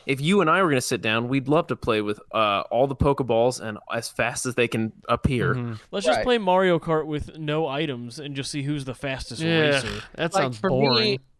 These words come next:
Speaker 4: like, I couldn't, like, if you, if you were like, "Hey, let's play Smash," and you turn the items on, I'd probably just put the controller down and be like, "We're not doing this. Not like this."
Speaker 3: Yeah, but
Speaker 4: I
Speaker 3: it's so
Speaker 4: couldn't
Speaker 3: much, it's so wacky and anything
Speaker 2: It's
Speaker 3: could happen.
Speaker 2: fun.
Speaker 3: It could
Speaker 2: Yeah,
Speaker 3: flip.
Speaker 2: you never know.
Speaker 3: You could go from last to first in two seconds, and,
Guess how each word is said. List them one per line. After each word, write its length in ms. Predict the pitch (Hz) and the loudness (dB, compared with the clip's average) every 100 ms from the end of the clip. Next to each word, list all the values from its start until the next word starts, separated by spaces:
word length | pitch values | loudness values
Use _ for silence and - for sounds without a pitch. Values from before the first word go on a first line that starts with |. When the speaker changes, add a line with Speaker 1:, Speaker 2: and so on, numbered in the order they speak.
| _ _ - | _ _ 0
Speaker 4:
like, 200 | 202 190 | 2 2
I 140 | 147 185 | 0 -2
couldn't, 500 | - 214 180 160 - | 0 2 2 0 0
like, 180 | 165 160 | -2 0
if 140 | 147 | -2
you, 280 | 175 190 175 _ _ - | 0 0 -2 _ _ -8
if 120 | 156 | -2
you 120 | 175 | 2
were 60 | 196 | 4
like, 180 | 175 | 2
"Hey, 180 | - 359 | 0 0
let's 180 | 254 247 | 0 0
play 220 | - 269 247 | 0 0 0
Smash," 540 | - 226 214 147 - | -2 0 0 -2 -4
and 140 | 147 | -6
you 140 | 151 151 - | -6 -8 -4
turn 260 | 180 175 | 0 2
the 80 | 160 | 2
items 360 | 127 165 156 147 | 2 2 0 0
on, 200 | 143 170 | 0 0
I'd 160 | 139 | -2
probably 220 | 131 156 143 | 0 0 0
just 180 | 127 | -4
put 140 | - 147 | -6 -6
the 80 | 131 | -6
controller 420 | 135 127 127 113 | -8 -2 0 0
down 220 | 113 117 123 | -2 -6 -6
and 60 | |
be 100 | 135 | -2
like, 200 | 131 117 - - - - - - _ _ _ _ _ _ _ - | 0 0 -4 -20 -20 -20 -20 -20 _ _ _ _ _ _ _ -12
"We're 80 | 143 | -4
not 200 | 135 127 | -2 -2
doing 260 | 135 123 113 | -4 -6 -8
this. 240 | - - | -12 -4
Not 180 | 151 95 | -4 -2
like 200 | 135 - | -6 -4
this." 440 | 117 - - - | -6 -6 -12 -16
Speaker 3:
Yeah, 220 | 202 233 233 | -8 -2 0
but 100 | 190 | 0
Speaker 4:
I 20 | |
Speaker 3:
it's 80 | 175 | -2
so 60 | 220 | -2
Speaker 4:
couldn't 100 | 220 | 0
Speaker 3:
much, 220 | 202 - | -2 -4
it's 220 | 175 143 | -6 -4
so 220 | - 226 | 0 0
wacky 480 | 165 135 175 185 202 | 0 -2 -4 -6 -6
and 120 | 180 | -4
anything 320 | 170 165 185 180 | -4 -4 -2 0
Speaker 2:
It's 80 | |
Speaker 3:
could 60 | 185 | 2
happen. 300 | 254 294 226 | 4 4 2
Speaker 2:
fun. 80 | 190 | -2
Speaker 3:
It 100 | 170 | -6
could 140 | 156 | -6
Speaker 2:
Yeah, 260 | 143 208 254 | 0 2 2
Speaker 3:
flip. 120 | 135 | 2
Speaker 2:
you 60 | 151 | 2
never 220 | 196 208 | 2 2
know. 340 | 190 240 220 | 2 4 2
Speaker 3:
You 120 | 120 170 | 0 -8
could 140 | 175 | -2
go 140 | 175 | -2
from 280 | 170 175 156 | 0 -4 -6
last 320 | 139 143 160 | -4 -4 -4
to 80 | - | -8
first 400 | 139 156 175 - | -8 -6 -6 -8
in 100 | 139 | -12
two 180 | 123 165 | -8 -8
seconds, 520 | 156 156 165 185 185 | -4 -6 -6 -10 -10
and, 460 | 143 123 117 113 | -10 -10 -12 -14